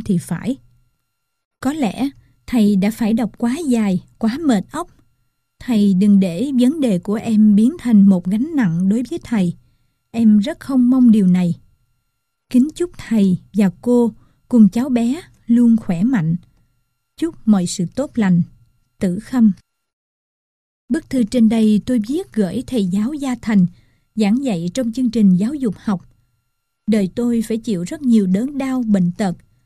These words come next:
nhưng lại rất may mắn được nhiều người bạn giơ tay nâng đỡ vào những lúc tôi dường như tuyệt vọng. Thầy giáo Gia Thành là một trong số đó. Tôi sẽ mãi mãi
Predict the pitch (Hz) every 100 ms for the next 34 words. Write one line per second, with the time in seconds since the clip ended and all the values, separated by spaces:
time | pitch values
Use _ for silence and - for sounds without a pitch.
0 | _ _ - 233 240 226 226 190 311 320
1 | 285 269 254 262 403 _ - 233 208 208
2 | 240 226 220 202 190 165 180 208 269 262
3 | 262 254 254 262 233 180 170 311 - _
4 | _ _ - 240 220 202 220 349 403 _
5 | - 254 240 208 226 196 226 277 226 190
6 | 180 185 165 180 - _ _ _ _ _
7 | _ _ _ 247 220 202 220 320 285 269
8 | - 226 196 160 - 202 190 185 170 226
9 | 202 - 240 220 220 339 _ _ _ _
10 | _ _ _ _ 233 220 214 - 214 233
11 | 196 269 196 170